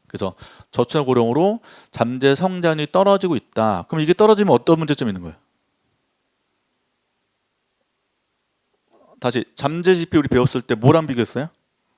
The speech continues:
어, 실제 지디피랑 비교했죠. 그럼 잠재 성장률 떨어지면 실제 지디피가 조금만 증가해도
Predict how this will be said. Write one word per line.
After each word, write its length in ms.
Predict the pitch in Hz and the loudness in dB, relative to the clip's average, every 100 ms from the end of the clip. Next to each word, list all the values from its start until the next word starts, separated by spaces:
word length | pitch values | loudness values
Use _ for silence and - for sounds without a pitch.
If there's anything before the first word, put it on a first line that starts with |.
| _ _ _ _ _ - | _ _ _ _ _ -20
어, 100 | - | -14
실제 680 | - 202 202 - 196 190 180 | -8 -4 -4 2 4 4 2
지디피랑 1000 | - 131 151 - - 143 143 180 202 220 _ _ _ _ _ _ _ - | -2 -4 -4 -4 -8 -6 -2 -2 -4 -10 _ _ _ _ _ _ _ -4
비교했죠. 720 | 139 151 123 - 107 110 90 _ _ _ _ _ _ - | 0 2 2 -2 -8 -8 -10 _ _ _ _ _ _ -8
그럼 220 | 143 139 | -4 -4
잠재 400 | 135 139 156 175 | -4 -4 0 0
성장률 300 | 170 170 165 | 2 0 -2
떨어지면 760 | 160 175 170 156 156 190 208 226 _ _ _ _ _ _ _ _ - | 0 0 0 0 0 0 0 -6 _ _ _ _ _ _ _ _ -6
실제 400 | 190 180 185 170 | -4 0 0 0
지디피가 600 | 139 135 - 139 147 143 | -2 -4 -2 0 0 0
조금만 640 | 175 170 165 160 151 - _ | -2 0 0 0 -2 -12 _
증가해도 720 | - 120 120 120 113 151 202 | -10 -4 0 0 0 0 -2